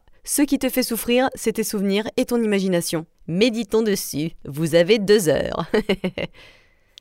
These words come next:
Alors nous revoilà, toi et moi, en tête-à-tête pour parler d'un concept que finalement peu de gens appliquent, mais putain, qu'est-ce qu'il est powerful celui-là et simple.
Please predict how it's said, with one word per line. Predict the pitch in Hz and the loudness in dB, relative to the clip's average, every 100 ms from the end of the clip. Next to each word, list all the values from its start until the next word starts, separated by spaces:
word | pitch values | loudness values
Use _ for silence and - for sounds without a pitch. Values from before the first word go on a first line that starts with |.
| - | 0
Alors | 269 294 285 | 2 4 4
nous | 311 | 4
revoilà, | 302 269 240 214 214 | 4 4 4 4 2
toi | 202 202 | 2 2
et | 190 | 2
moi, | 156 170 | 2 0
en | 165 | 0
tête-à-tête | 190 175 180 175 180 - | -2 -2 0 0 0 -2
pour | 180 | 0
parler | 196 214 | 2 2
d'un | 208 | 0
concept | 202 220 233 220 220 | 0 -2 0 -2 -2
que | 220 | -2
finalement | 208 240 233 226 233 | -2 0 0 0 -2
peu | 233 254 | -4 -4
de | 233 240 | -2 0
gens | 214 | 0
appliquent, | 220 196 208 254 - | 0 0 -2 -4 -4
mais | 151 175 240 | -4 0 0
putain, | - 202 185 196 - - - | -2 -6 -4 -4 -8 -20 -4
qu'est-ce | 262 - | -4 -2
qu'il | 247 | 0
est | 220 | 0
powerful | 220 240 220 214 233 | 2 2 2 0 -4
celui-là | - 208 202 202 - | -2 -2 2 0 0
et | 226 | -2
simple. | 214 - 240 226 175 | -2 -2 -2 -2 -6